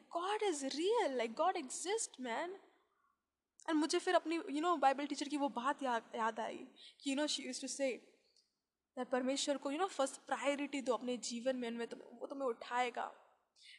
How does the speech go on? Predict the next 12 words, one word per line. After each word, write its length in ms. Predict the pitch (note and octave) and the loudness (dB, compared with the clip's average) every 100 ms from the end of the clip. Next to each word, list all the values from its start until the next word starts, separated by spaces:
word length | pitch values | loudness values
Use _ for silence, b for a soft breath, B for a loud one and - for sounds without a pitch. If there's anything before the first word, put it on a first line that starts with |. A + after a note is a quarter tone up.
| - | 4
And 140 | C#4 | 4
ये 80 | D4 | 2
वो, 360 | C#4+ - C#4 - | -2 -2 -4 -4
वो 180 | C4+ - | -6 0
बा-, 240 | C4+ - | 2 2
एक 120 | D4+ | -2
बाइबल 360 | B3+ B3+ B3+ D4 | 2 2 2 -4
के 100 | D#4+ | -6
प्रिंसिपल 500 | - C4+ B3 - D4+ | -2 -2 -2 -4 -2
के 100 | D#4 | 0
ऊपर 340 | C4 - A#3 | 0 0 -2
था 440 | A3+ A3+ G#3 A3+ | -2 -4 -6 -6